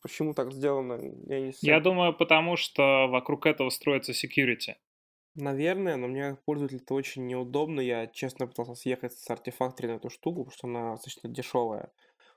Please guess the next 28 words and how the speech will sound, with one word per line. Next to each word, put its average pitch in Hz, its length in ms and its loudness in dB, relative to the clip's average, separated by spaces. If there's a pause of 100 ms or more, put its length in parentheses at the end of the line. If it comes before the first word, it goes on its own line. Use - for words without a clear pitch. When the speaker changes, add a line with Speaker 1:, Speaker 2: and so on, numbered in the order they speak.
(140)
Speaker 1:
У - 60 -6
меня 139 140 0
это 131 140 -4
не 127 120 -2
вышло, 143 360 -2
я 113 120 0
по - 140 -6
этому - 240 -8
поводу 120 220 0
очень 120 180 -10
сильно 123 320 -4
расстроен, 113 840 -2 (100)
м, 120 140 -8 (160)
я 113 120 -2
ждал 120 260 0
от 104 80 -10
них 120 140 -18
этого 107 160 -8
решения. 113 500 -10 (100)
Speaker 2:
Я 160 220 6
думаю, 196 320 8
что - 200 2
они 185 180 4
доработают. 165 760 4
Сейчас 185 480 0
у 160 40 0
них 160 360 -2
фокус, 202 520 0